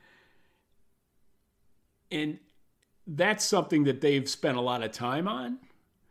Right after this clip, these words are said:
and that's the conclusion, that a simple thing is really actually much harder to do than it, you would think at first blush.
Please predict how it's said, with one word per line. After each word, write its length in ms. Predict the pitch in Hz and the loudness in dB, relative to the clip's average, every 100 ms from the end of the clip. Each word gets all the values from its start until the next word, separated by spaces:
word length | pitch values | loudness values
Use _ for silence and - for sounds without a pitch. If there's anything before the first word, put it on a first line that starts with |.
| _ _ _ _ _ _ - | _ _ _ _ _ _ -2
and 180 | 131 | 0
that's 220 | 135 139 - | 2 0 -2
the 100 | 139 | -4
conclusion, 920 | 139 123 135 131 113 110 - - 151 | -2 -2 -2 -2 -2 -8 -14 -16 -8
that 120 | 190 | -4
a 40 | 202 | -4
simple 320 | 269 254 196 | -4 -6 -8
thing 420 | - 233 214 180 | -6 -6 -4 -6
is 240 | 190 165 | -8 -8
really 280 | - 196 - | -6 -6 -4
actually 680 | 160 165 - 156 139 131 131 | -6 -8 -8 -6 -4 -6 -8
much 300 | - 185 160 | -8 -6 -6
harder 460 | - - 165 143 123 | -8 -4 -4 -2 -4
to 80 | 110 | -6
do 480 | 110 143 107 92 - _ _ _ _ - 180 | 0 0 0 -6 -14 _ _ _ _ -20 -18
than 280 | - 120 131 | -14 -4 -2
it, 140 | 120 143 | -2 -4
you 120 | 131 | -4
would 160 | 117 | -4
think 240 | - 143 117 | -4 -4 -4
at 80 | - | -8
first 380 | 139 107 - | -8 -8 -8
blush. 480 | 165 165 98 - - | -4 -4 -4 -12 -14